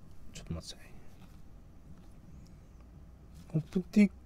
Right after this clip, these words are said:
ク、ルーキー、これもランダム？あ、ランダム？ベテランですもんね、またね。で、赤。はい、コロナさん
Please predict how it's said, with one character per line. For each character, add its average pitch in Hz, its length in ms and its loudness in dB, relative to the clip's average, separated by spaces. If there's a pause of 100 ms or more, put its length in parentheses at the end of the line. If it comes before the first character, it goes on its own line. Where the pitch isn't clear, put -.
(100)
ク、 101 300 10
ル 170 260 10
ー - 60 -6
キ - 160 6
ー、 180 240 12 (460)
こ - 120 -8
れ 160 80 8
も 160 120 12
ラ 127 140 12
ン 135 100 12
ダ 131 120 12
ム？ 160 220 10 (880)
あ、 104 120 6
ラ 92 120 6
ン 123 100 8
ダ 123 100 8
ム？ 131 220 8 (240)
ベ 110 100 8
テ 131 120 12
ラ 127 100 12
ン 123 80 12
で 117 80 6
す - 80 -2
も 78 80 2
ん 80 80 0
ね、 78 80 2
ま 76 100 0
た - 160 -4
ね。 85 160 0 (720)
で、 170 100 12
赤。 - 300 10 (2250)
は - 120 8
い、 120 100 10 (220)
コ - 100 12
ロ 185 80 12
ナ - 120 6
さ - 140 -2
ん - 40 -8